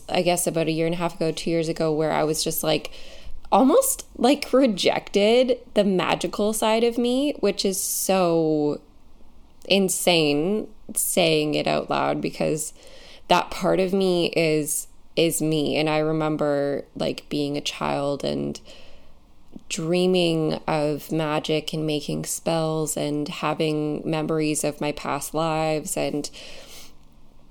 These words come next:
I've always, I've always been very, very in tune. I've always been very connected to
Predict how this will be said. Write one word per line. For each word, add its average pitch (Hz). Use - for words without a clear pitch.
I've 175
always, 175
I've 165
always 165
been 160
very, 156
very 151
in 151
tune. 160
I've 160
always 175
been 160
very 151
connected 156
to 143